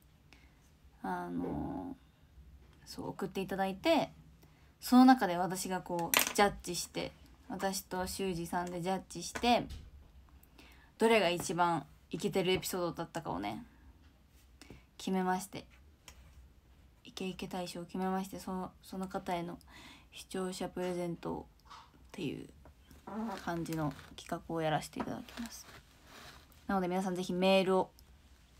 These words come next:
送っていただけると嬉しいです。出るんでしょって絶対、いや、そんな出れないよ。出れません、出れません。イブストでもこういう企画初めてかもしれん。本当？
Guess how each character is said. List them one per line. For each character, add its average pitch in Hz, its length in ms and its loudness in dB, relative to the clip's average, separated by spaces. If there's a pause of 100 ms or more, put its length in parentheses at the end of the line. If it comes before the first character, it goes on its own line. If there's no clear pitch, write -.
(280)
送 - 160 -4
っ - 20 -2
て - 300 -6 (480)
い - 20 -10
た 190 60 -4
だ 190 100 -4
け 202 140 -8
る 202 80 -6
と 202 120 -8
嬉 - 200 -4
し 247 120 0
い 240 40 4
で 254 360 2
す。 262 120 -6 (2000)
出 247 140 8
る 427 60 8 (180)
ん - 20 12
で 254 80 12
し 254 100 8
ょ 196 40 8
っ - 20 8
て 180 120 -2
絶 208 260 6
対、 370 500 12 (520)
い 190 60 4
や、 202 140 10
そ 233 140 6
ん 262 80 12
な 269 100 12
出 208 160 12
れ 262 240 12
な 254 220 12
い 180 140 4
よ。 165 220 0 (800)
出 190 120 -2
れ 208 100 2
ま 214 160 4
せ 220 160 -2
ん、 165 80 -2
出 175 100 -4
れ 180 120 -2
ま 190 160 0
せ - 100 -6
ん。 - 100 -6 (2500)
イ - 80 -2
ブ 254 140 12
ス 269 60 4
ト 311 100 6
で 320 80 10
も 269 100 12
こ 220 100 6
う 233 40 12
い - 20 12
う 240 40 10
企 247 200 6
画 240 60 8
初 233 160 10
め 247 100 12
て - 60 2
か 175 80 4
も 170 80 0
し - 40 -4
れ 180 60 0
ん。 196 40 6
本 247 180 12
当？ 285 400 10